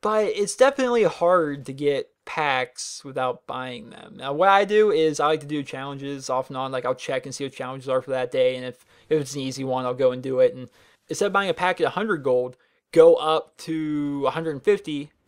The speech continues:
and go play the arena. 'Cause in the arena, depending on how well you do, like, no matter what, you can go oh and three in the arena and you'll still get uh, a pack of cards out of that. So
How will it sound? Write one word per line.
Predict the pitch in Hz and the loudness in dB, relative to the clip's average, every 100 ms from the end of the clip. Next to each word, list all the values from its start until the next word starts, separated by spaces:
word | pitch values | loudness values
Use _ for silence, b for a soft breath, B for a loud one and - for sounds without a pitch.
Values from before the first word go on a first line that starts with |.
| _ - | _ -6
and | 160 151 147 | -2 -2 0
go | 143 143 | 2 2
play | - 143 | 0 -4
the | 139 131 | -4 -6
arena. | 127 143 131 117 - | -8 -8 -10 -12 -14
'Cause | 135 | -12
in | 151 | -6
the | 147 | -4
arena, | 170 185 160 143 - _ | -2 -2 0 -2 -4 _
depending | - 143 | -8 -6
on | 131 | -4
how | 131 | -2
well | 127 156 | 2 2
you | 147 | 0
do, | 131 131 127 b b _ | -2 -6 -6 b b _
like, | - 139 | -10 -4
no | 180 | 4
matter | 240 254 | 6 8
what, | 202 147 180 | 8 6 4
you | 175 | -4
can | 247 | 4
go | 269 | 6
oh | 170 | 8
and | 196 | 4
three | 165 170 | -2 -4
in | 170 | -4
the | 139 | -4
arena | 135 135 127 | -6 -6 -8
and | 123 | -10
you'll | 131 127 | -10 -10
still | - 143 131 | -8 -6 -6
get | 135 131 120 - _ _ _ _ _ - | -4 -2 -2 -4 _ _ _ _ _ -14
uh, | 52 - 64 62 - 85 | -12 -10 -10 -12 -12 -16
a | - | -16
pack | 135 135 123 | -10 -8 -8
of | 120 | -8
cards | 123 - - - | -8 -8 -10 -14
out | - | -14
of | - | -14
that. | - 107 - | -16 -18 -8
So | - 127 | 0 0